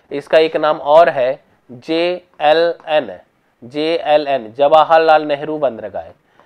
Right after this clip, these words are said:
इसका नाम क्या है? इसका नाम है जवाहरलाल नेहरू बंदरगाह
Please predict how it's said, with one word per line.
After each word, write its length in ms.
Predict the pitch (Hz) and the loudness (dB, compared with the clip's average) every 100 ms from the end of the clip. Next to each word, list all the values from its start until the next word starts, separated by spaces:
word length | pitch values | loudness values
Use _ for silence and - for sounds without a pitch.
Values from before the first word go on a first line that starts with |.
| _ | _
इसका 280 | 127 - 151 | -16 -2 0
नाम 220 | 143 147 | 0 -4
क्या 220 | 139 156 151 | 0 2 2
है? 180 | 170 | 0
इसका 300 | - 143 - 135 | -10 -8 -4 -2
नाम 260 | 135 143 | -2 -2
है 340 | 135 135 151 - _ _ _ | -2 0 0 -4 _ _ _
जवाहरलाल 1200 | 120 143 143 151 151 156 165 165 - 123 139 143 143 | -2 2 6 6 6 6 4 2 -8 -2 2 2 2
नेहरू 360 | 139 - 147 | -6 -8 -8
बंदरगाह 560 | 143 120 113 117 127 190 | -6 -6 -6 0 2 2